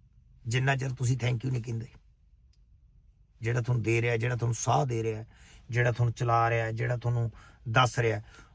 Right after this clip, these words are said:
ਉਹਦਾ thank you ਨਹੀਂ ਕਰਦੇ, ਤੁਹਾਡੀ ਜ਼ਿੰਦਗੀ 'ਚ ਕੁਛ ਨਹੀਂ ਬਣ ਸਕਦਾ। ਤੇ ਹੁਣ ਮੈਂ ਗੱਲ ਉਹ ਕਰ ਰਿਹਾ ਸੀਗਾ, ਮੈਂ ਉਸੇ ਪਿਛਲੇ ਟੌਪਿਕ ਤੇ ਆਉਣਾ ਕਿ ਪੈਸਾ ਉੱਤੋਂ ਨਹੀਂ ਡੇਗਦਾ। ਉਹ,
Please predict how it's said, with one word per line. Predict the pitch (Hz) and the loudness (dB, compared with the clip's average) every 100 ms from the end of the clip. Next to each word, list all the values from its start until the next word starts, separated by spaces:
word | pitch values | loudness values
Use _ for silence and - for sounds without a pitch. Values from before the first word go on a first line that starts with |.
| - | -4
ਉਹਦਾ | 143 165 160 | 0 2 2
thank | 165 143 143 | 2 2 2
you | 156 | 0
ਨਹੀਂ | 143 | 0
ਕਰਦੇ, | 131 127 | 0 0
ਤੁਹਾਡੀ | 135 131 | -2 -2
ਜ਼ਿੰਦਗੀ | 120 120 120 | -2 -2 -2
'ਚ | 117 | -6
ਕੁਛ | 135 117 | -8 -6
ਨਹੀਂ | 131 | -6
ਬਣ | 110 - | -6 -10
ਸਕਦਾ। | - - - - - - - - | -14 -16 -18 -20 -20 -20 -10 2
ਤੇ | |
ਹੁਣ | 139 151 147 - - | 4 4 2 -6 -4
ਮੈਂ | 131 135 | 0 2
ਗੱਲ | 139 143 | 2 2
ਉਹ | 143 | 2
ਕਰ | 127 | 2
ਰਿਹਾ | 120 123 | 2 2
ਸੀਗਾ, | 131 | 0
ਮੈਂ | 139 123 | 0 -2
ਉਸੇ | 113 | -2
ਪਿਛਲੇ | 123 127 127 120 | -4 -2 -2 -2
ਟੌਪਿਕ | 117 113 | -4 -4
ਤੇ | 113 | -4
ਆਉਣਾ | 120 120 | -2 -2
ਕਿ | 120 | -4
ਪੈਸਾ | 123 123 117 | -4 -2 0
ਉੱਤੋਂ | 131 117 147 | 0 0 0
ਨਹੀਂ | 127 | 0
ਡੇਗਦਾ। | 110 110 113 | 0 -2 -2
ਉਹ, | 113 | -4